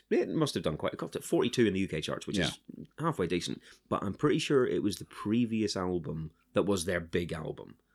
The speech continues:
Speaker 1: So they're presumably still riding that wave,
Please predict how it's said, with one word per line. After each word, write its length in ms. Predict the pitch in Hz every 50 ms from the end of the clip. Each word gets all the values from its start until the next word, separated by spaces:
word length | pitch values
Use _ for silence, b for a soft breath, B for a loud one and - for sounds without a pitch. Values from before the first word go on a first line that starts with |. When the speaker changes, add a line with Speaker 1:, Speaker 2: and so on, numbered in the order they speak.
| _ _
Speaker 1:
So 480 | - - - - 120 90 82 82 82 -
they're 220 | - 110 107 107 -
presumably 340 | - 110 110 104 98 95 90
still 240 | - - 120 101
riding 460 | 95 92 98 92 95 92 90 85 85 85
that 180 | 82 78 -
wave, 540 | - 92 92 87 78 76 64 80 104 -